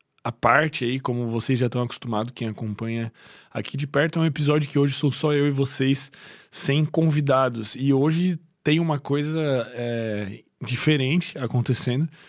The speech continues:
Eu tô sentado do outro lado da mesa, pô. Isso acho que nunca aconteceu.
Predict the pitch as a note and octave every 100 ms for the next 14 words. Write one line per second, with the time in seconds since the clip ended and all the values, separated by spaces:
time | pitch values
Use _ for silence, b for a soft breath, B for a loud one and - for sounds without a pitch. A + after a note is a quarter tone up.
0 | B - C3+ D3+ - D#3 C3 C#3 F3 D3+
1 | C#3 D#3 F#3+ - D3+ B2+ C#3+ C3 B2 A#2
2 | B2+ A2+ G2+ - G2 A2 A2+ - - C3
3 | C3 C3 C3 B2 A#2+ - C3+ C#3 D3 E3
4 | D3 D3 C3 C#3+ - C3 B2+